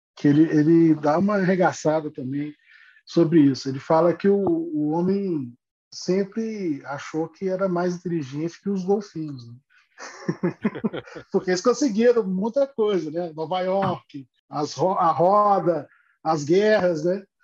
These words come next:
Mas aí a gente descobre que os golfinhos também achavam que, que eram mais inteligentes que os humanos, exatamente pelo mesmo motivo. <laughs> Então, assim, ele regaça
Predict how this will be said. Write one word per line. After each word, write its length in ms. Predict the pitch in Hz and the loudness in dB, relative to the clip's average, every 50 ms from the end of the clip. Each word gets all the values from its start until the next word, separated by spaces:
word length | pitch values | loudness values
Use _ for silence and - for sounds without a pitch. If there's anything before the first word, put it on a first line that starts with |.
| _ _ _ | _ _ _
Mas 260 | 180 196 208 233 240 277 | -6 -4 -4 -2 0 0
aí 720 | 277 277 285 285 294 311 330 339 370 370 359 339 320 311 | 0 0 0 -2 -4 -4 -4 -4 -2 -2 -4 -4 -4 -6
a 40 | 262 | -6
gente 220 | 214 285 285 262 - | -4 -4 -4 -4 -4
descobre 520 | 294 262 - - - 233 226 240 233 - | -6 -6 -6 -4 -4 -2 -2 -2 -4 -4
que 80 | - 277 | -6 -6
os 100 | 262 233 | -4 -2
golfinhos 540 | 285 277 262 - - - 240 254 262 - | -2 -2 -2 -4 -4 -4 -4 -4 -4 -4
também 380 | - 330 294 247 247 285 339 339 | -6 -6 -4 -2 -2 -2 -2 -2
achavam 600 | 302 233 - - 214 202 208 214 190 196 185 170 170 | -4 -4 -6 -8 -6 -4 -4 -4 -4 -4 -6 -6 -6
que, 340 | - 185 185 180 156 - - _ _ _ _ _ _ _ - | -8 -10 -10 -10 -10 -12 -14 _ _ _ _ _ _ _ -10
que 300 | - 185 175 165 156 156 | -8 -6 -4 -4 -4 -4
eram 180 | 156 175 175 185 | -4 -2 -2 -2
mais 200 | 180 170 170 170 | -2 -2 -2 -2
inteligentes 400 | 165 - 160 147 139 165 165 160 | -2 -4 -6 -4 -4 -6 -8 -6
que 80 | - 180 | -8 -8
os 120 | 165 147 | -8 -6
humanos, 460 | 170 156 151 165 196 240 240 240 247 247 | -8 -6 -4 -4 -4 -4 -4 -6 -6 -4
exatamente 920 | 240 226 196 190 233 262 320 330 - - 294 269 226 220 226 262 - _ | -4 -4 -2 -2 -2 -2 -2 -4 -2 -2 -2 -2 -2 -2 -4 -6 -6 _
pelo 180 | - 247 240 226 | -8 -8 -8 -6
mesmo 300 | 220 233 254 247 247 240 | -6 -6 -6 -4 -4 -4
motivo. 340 | 262 - - - 202 - - | -4 -4 -4 -6 -6 -4 -4
<laughs> 1500 | - 202 170 - - 220 - - 226 - - - - - _ 214 - - - - - - _ 196 - - - - - _ _ _ _ _ - - - - - - - | -4 -4 -4 -4 -6 -6 -4 -6 -8 -8 -8 -10 -16 -12 _ -14 -14 -14 -18 -20 -20 -20 _ -20 -20 -20 -20 -20 -20 _ _ _ _ _ -20 -20 -18 -20 -12 -4 -2
Então, 340 | 214 220 220 233 233 240 | -2 0 2 4 4 4
assim, 420 | 254 233 - 247 226 196 175 151 - _ _ _ - - _ _ _ _ _ | 4 2 0 -2 -2 -2 -2 -6 -8 _ _ _ -20 -20 _ _ _ _ _
ele 300 | - 185 202 226 262 254 | 0 2 4 4 4 4
regaça 880 | 233 311 339 254 226 220 214 233 262 285 - - - 196 156 135 131 131 | 2 2 0 2 2 2 2 2 2 0 -2 -2 -2 -2 -2 -2 -4 -10